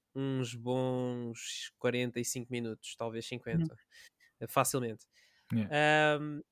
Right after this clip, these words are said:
Speaker 1: então eu levei o meu tempo, eu tive a andar por lá, a ver, hum, o que é que os outros, os outros, eh, os outros N P Cs andavam a fazer.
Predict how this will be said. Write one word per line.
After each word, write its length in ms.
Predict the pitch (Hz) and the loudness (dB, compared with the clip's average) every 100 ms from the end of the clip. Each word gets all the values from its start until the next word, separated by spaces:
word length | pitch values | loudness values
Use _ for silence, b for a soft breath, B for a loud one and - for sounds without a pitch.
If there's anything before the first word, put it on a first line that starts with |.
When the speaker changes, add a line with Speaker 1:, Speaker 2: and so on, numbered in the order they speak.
| - | 2
Speaker 1:
então 140 | 185 | 4
eu 60 | 185 | 6
levei 180 | 180 185 | 6 4
o 40 | |
meu 120 | 190 | 4
tempo, 280 | 190 190 170 | 2 0 -2
eu 80 | 120 | -4
tive 220 | 135 127 | -4 -2
a 20 | 127 | 0
andar 180 | 127 | 0
por 160 | 127 147 | 0 0
lá, 480 | 156 165 165 156 127 | 4 4 4 4 0
a 40 | |
ver, 300 | 131 135 135 131 131 131 127 127 123 | 0 0 0 2 0 0 0 -2 -6
hum, 400 | 123 120 117 113 127 _ - - _ | -8 -10 -12 -16 -18 _ -12 -12 _
o 100 | - | -10
que 100 | 117 | -4
é 40 | 135 | -2
que 100 | - | -2
os 120 | 120 | -2
outros, 560 | 127 - 127 120 120 - | -2 -2 -2 -2 -4 -6
os 120 | 120 | -6
outros, 600 | 127 - 123 117 117 120 | -6 -6 -6 -6 -8 -8
eh, 580 | 117 117 113 110 120 - - - | -8 -6 -6 -8 -10 -14 -18 -18
os 80 | 113 | -16
outros 140 | - | -4
N 120 | 117 113 | -2 -2
P 120 | 120 | -6
Cs 260 | - 123 117 | -4 -4 -4
andavam 320 | 117 107 104 | -6 -6 -10
a 20 | |
fazer. 760 | - 117 131 139 139 131 127 | -10 -6 -2 0 0 0 -4